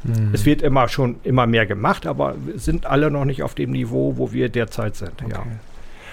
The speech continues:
Speaker 1: Du machst es jetzt seit zweitausendsechs und bist auch tatsächlich, ist das eine Fachgruppe, Straße, Bundes-, auf Bundesebene oder wie nennt man sowas? Da wird man doch wirklich auch Rückfragen auf deine Expertise,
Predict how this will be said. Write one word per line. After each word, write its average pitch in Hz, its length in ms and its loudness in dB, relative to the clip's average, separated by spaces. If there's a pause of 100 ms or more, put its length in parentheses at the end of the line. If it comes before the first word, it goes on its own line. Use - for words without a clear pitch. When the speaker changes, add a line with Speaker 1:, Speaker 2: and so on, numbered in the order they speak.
(140)
Speaker 1:
Du 165 100 6
machst 190 280 6
es 180 120 -2
jetzt 175 200 2
seit 160 180 2
zweitausendsechs 135 920 0
und 156 200 -2
bist - 440 0
auch 156 260 2
tatsächlich, 160 840 -2 (180)
ist 160 160 -8
das 156 140 -4
eine 139 80 -2
Fachgruppe, 196 920 0
Straße, 196 880 0 (340)
Bundes-, 185 480 0
auf 165 140 -2
Bundesebene 190 600 2
oder 170 340 0
wie 165 80 0
nennt 165 220 0
man 160 100 2
sowas? 175 400 2 (400)
Da 147 140 2
wird 175 180 2
man 175 160 4
doch 160 240 2 (480)
wirklich 156 480 0
auch 151 240 0
Rückfragen 165 680 2 (460)
auf 156 140 -2
deine 156 240 2
Expertise, 160 840 2